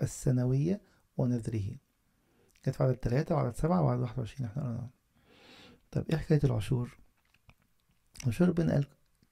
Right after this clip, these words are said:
كل تلات سنين. في التثنية جت كذا مرة. متى فرغت، عدد اتناشر،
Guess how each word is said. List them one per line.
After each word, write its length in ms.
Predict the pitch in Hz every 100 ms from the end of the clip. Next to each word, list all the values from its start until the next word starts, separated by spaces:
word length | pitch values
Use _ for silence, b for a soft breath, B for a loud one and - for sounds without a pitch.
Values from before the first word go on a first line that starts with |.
| -
كل 280 | - 139 123
تلات 220 | - 120
سنين. 380 | - 117 110 104 - - _ _ b b b b b
في 60 | -
التثنية 420 | - 113 143 143
جت 160 | 139
كذا 220 | - 127 123
مرة. 360 | 113 110 - - b b b -
متى 240 | 127 -
فرغت، 520 | - 120 151 - -
عدد 180 | 131 120 -
اتناشر، 340 | 135 147 220